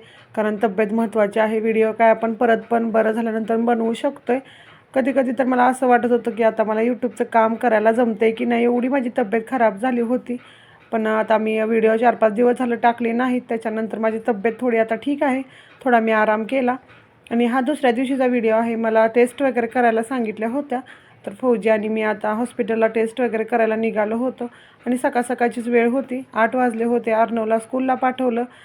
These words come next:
नाश्ता वगैरे बनवला आणि आता आम्ही हॉस्पिटलला निघालो होतो. आणि मला ज्या टेस्ट करायच्या आहेत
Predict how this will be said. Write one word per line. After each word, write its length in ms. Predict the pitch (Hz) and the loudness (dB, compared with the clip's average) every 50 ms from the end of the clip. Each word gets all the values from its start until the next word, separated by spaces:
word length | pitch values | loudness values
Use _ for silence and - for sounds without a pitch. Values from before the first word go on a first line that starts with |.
| - - - _ - | -20 -20 -14 _ -2
नाश्ता 320 | 240 247 247 - - 269 | -2 -2 -2 0 0 0
वगैरे 280 | 240 240 220 233 233 233 | 0 2 0 0 0 0
बनवला 420 | 214 240 233 226 233 233 226 220 | 0 0 0 0 -2 0 0 0
आणि 220 | 220 220 220 220 220 | -2 -2 -2 -4 -4
आता 200 | 220 208 220 214 | -6 -4 -4 -4
आम्ही 200 | 214 214 220 233 | -2 -2 -2 -4
हॉस्पिटलला 540 | 240 254 247 - - 233 202 254 254 254 | -4 -4 -6 -6 -6 -4 -2 -2 0 0
निघालो 380 | 247 247 247 208 220 220 220 226 | 0 0 0 0 0 0 0 0
होतो. 360 | 233 240 233 226 - 226 247 - - - - - - - _ _ | -2 -2 -2 -4 -6 -8 -10 -12 -18 -20 -20 -20 -20 -20 _ _
आणि 140 | 233 233 247 | -4 -2 0
मला 200 | 254 254 254 254 | 2 2 0 0
ज्या 140 | 240 262 254 | 0 0 0
टेस्ट 340 | 262 269 262 254 262 - | 0 0 -2 -2 -4 -4
करायच्या 360 | - 269 254 254 247 - 254 247 | -2 0 0 0 0 0 0 0
आहेत 160 | 240 254 | 0 0